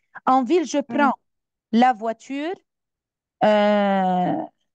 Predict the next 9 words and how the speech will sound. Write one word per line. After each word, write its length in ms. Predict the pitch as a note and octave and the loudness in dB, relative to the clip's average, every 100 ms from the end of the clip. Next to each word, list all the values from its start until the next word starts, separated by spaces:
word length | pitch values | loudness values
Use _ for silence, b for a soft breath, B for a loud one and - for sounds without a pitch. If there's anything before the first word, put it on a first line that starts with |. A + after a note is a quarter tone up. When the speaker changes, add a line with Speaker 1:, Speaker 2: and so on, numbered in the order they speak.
| - | 0
Speaker 1:
euh, 120 | A3 C4+ | 2 2
en 120 | C#4+ | 0
vacances 460 | C#4+ - D#4 E4 | -2 -2 -4 -4
prochaines, 640 | - C4+ C4+ - C4+ G3+ F3+ - | -6 -4 -4 0 0 0 -2 -6
je 240 | G#3 G#3 C4 A3+ | -4 0 2 4
vais 180 | D#4 | 4
visiter 600 | C4 B3+ G#3+ B3+ - C#4 | 4 2 2 -2 0 2
la 140 | C4 A#3+ | 4 2
France. 500 | B3 C4 C#4+ - | -2 -6 -6 -10